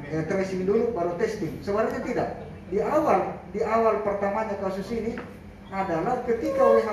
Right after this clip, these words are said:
O menyatakan bahwa covid sembilan belas adalah bencana nasional dan bencana, eh, apa itu, internasional, maka semua negara, Pak, berlomba untuk menemukan kasus pertama. Maka itulah yang disebut dengan testing. Jadi bukan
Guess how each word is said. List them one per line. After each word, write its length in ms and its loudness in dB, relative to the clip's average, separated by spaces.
O 80 -2
menyatakan 880 -4
bahwa 720 0
covid 240 -2
sembilan 480 -2
belas 240 -2
adalah 320 -2
bencana 560 -2
nasional 560 2
dan 240 2
bencana, 500 -2
eh, 400 -6
apa 240 -8
itu, 240 -6
internasional, 800 -2
maka 240 4
semua 320 0
negara, 400 4
Pak, 160 -2
berlomba 560 2
untuk 320 2
menemukan 480 -2
kasus 320 -4
pertama. 400 -2
Maka 160 2
itulah 240 2
yang 100 -4
disebut 220 -2
dengan 240 -2
testing. 380 2
Jadi 240 -2
bukan 240 -2